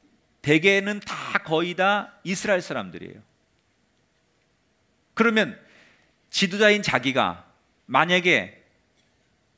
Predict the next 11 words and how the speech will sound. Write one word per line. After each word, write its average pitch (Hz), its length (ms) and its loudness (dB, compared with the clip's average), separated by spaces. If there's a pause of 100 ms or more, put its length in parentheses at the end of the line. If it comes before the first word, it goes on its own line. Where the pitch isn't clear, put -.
교인들 185 340 2
앞에 165 240 2
가서 139 380 -2
내가 143 220 2
이방 147 420 0
사람들과 151 460 -4
접촉했다는 139 720 -6
것을 135 200 -8
교인들이 127 380 -2
알게 107 320 0
되면 101 580 -8